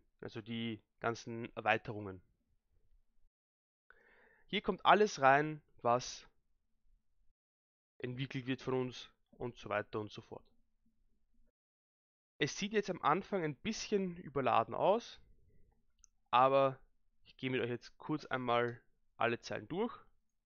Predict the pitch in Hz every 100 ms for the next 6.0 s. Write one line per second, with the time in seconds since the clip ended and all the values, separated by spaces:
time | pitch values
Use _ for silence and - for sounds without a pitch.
0 | _ _ _ _ _ _ _ _ _ _
1 | _ _ _ 113 113 117 117 - _ _
2 | _ _ _ _ _ _ - 160 131 117
3 | - 120 110 120 - 85 151 165 165 -
4 | - _ _ _ _ 117 113 117 113 -
5 | _ _ - 185 143 139 127 120 -